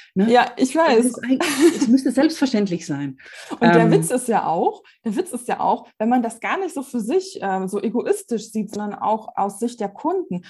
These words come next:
Speaker 2: Man macht ja auch viel bessere Arbeit, wenn man, ähm, erholt ist. Also zum Beispiel in, in meinem Job muss ich halt auch kreativ sein. Also zum Beispiel im Blog-Mentoring, ja,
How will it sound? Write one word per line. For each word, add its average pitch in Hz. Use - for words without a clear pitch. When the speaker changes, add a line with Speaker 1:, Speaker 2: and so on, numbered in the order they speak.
Speaker 2:
Man 208
macht 208
ja 262
auch -
viel 339
bessere 233
Arbeit, 196
wenn 196
man, 185
ähm, 196
erholt 285
ist. 190
Also 214
zum 240
Beispiel 233
in, 175
in 220
meinem 220
Job 254
muss 233
ich 220
halt 196
auch 185
kreativ -
sein. 160
Also 175
zum 202
Beispiel 208
im 185
Blog-Mentoring, 165
ja, 190